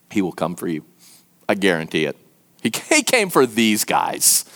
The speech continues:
He will come for you. Just what's the next step? Let's pray. Thank you.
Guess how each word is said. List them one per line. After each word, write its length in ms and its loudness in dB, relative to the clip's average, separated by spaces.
He 160 2
will 100 0
come 380 -6
for 140 -8
you. 260 -12
Just 180 -16
what's 200 -8
the 80 -6
next 240 -6
step? 260 -14
Let's 120 -8
pray. 220 -10
Thank 300 -6
you. 160 -10